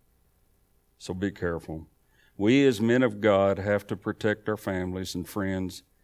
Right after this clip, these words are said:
and we do that by telling the truth and showing them the truth, by living out the truth.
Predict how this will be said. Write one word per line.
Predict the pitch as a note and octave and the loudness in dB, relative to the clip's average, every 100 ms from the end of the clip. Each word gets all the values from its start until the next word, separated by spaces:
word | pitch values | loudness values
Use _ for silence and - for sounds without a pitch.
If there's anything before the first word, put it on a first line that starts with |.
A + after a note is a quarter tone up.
| _ _ _ | _ _ _
and | - G2 F2+ | -6 -4 -2
we | F#2 | -2
do | F2+ A#2+ C#3 | 2 4 6
that | G2 G2 G#2 F#2 | 6 6 6 2
by | E2 | -4
telling | - G2+ G2+ F2 | -2 0 0 -4
the | D#2+ | -6
truth | - B2+ C3+ C3+ C3+ - _ _ _ _ _ _ _ _ _ | -4 0 0 -2 -6 -20 _ _ _ _ _ _ _ _ _
and | - F2 | -6 -6
showing | - A#2+ B2+ A2 F#2 | -2 2 4 2 0
them | E2+ E2 | -2 -4
the | D#2+ D#2+ | -8 -8
truth, | - E2+ D#2 - - | -6 -6 -8 -12 -14
by | E2+ F2 | -8 -4
living | F#2+ A#2+ A#2 F#2+ F2 - - | 0 0 0 -2 -6 -10 -2
out | B2+ A#2+ - | 0 0 -4
the | - | -12
truth. | E2 - F2 D2 - | -12 -10 -10 -12 -16